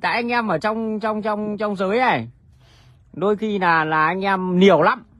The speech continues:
Nói thật, nhiều cũng nhiều. Chọn chậu xong rồi cho cây lên. Bao nhiêu cây. Khách thì mua lẻ một hai cây thì mệt. Báo giá cao lên thì,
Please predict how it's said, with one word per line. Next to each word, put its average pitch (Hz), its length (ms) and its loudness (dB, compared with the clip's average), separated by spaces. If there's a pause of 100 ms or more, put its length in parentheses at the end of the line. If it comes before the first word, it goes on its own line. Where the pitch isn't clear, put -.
Nói 139 120 -12
thật, 143 200 -8
nhiều 110 420 -10
cũng 151 120 -16
nhiều. 101 260 -14 (2500)
Chọn 151 200 -6
chậu 151 460 0
xong 170 140 -4
rồi 143 460 -4
cho 170 180 0
cây 175 220 -2
lên. 180 400 0 (880)
Bao 165 220 0
nhiêu 180 160 -2
cây. 190 420 2 (720)
Khách 202 240 -4
thì 180 100 -4
mua 175 180 -2
lẻ 143 220 -2
một 143 200 -4
hai 175 140 -2
cây 170 300 -2
thì 151 100 -6
mệt. 147 300 2 (760)
Báo 143 180 0
giá 175 180 2
cao 180 280 0
lên 175 180 -2
thì, 139 280 -4